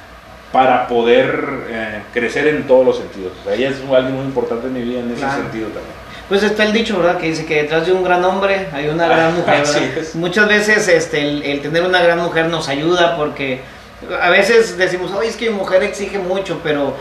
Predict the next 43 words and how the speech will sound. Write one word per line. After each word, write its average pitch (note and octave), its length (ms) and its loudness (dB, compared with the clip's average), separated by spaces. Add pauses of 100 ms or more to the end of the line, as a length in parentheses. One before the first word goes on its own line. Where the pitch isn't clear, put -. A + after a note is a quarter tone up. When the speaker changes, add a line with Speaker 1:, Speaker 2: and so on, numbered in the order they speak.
(140)
Speaker 2:
bueno, F3+ 180 4
hay G3 80 6
exigencias F3+ 520 0
buenas, D3 280 0
¿verdad? - 140 2
<laughs> A#3+ 60 6
Porque - 160 6
hay A#3 120 6
otras A#3+ 180 6
que G#3+ 140 2
exigen A#3 320 2
cosas A#3 380 2
que G3 160 0
no. F#3 100 -2 (560)
Pero G3 400 4
el F#3 240 0
que F3+ 120 0
ella A#3 220 4
te A3+ 80 2
exigiera G3 840 2
a, D3+ 360 -2
a D3 40 -6
ser F3+ 240 0
mejor, F#3+ 460 2
a D#3+ 80 0
ser E3+ 180 0
mejor, F3 440 2
a E3 60 0
ser D#3+ 180 -4
mejor, E3 400 0
a D#3 60 -4
ser D#3 140 -6
mejor, D#3 300 -4
a F#3 40 0
Speaker 1:
Y, F3+ 40 -2
Speaker 2:
ser F#3 100 -6
Speaker 1:
y F#3 40 -8
Speaker 2:
mejor. E3+ 220 -2
Speaker 1:
curiosamente, G#3 840 2
nunca G3 720 0
me F#3 100 2
dijo F#3+ 200 0
nada. - 500 0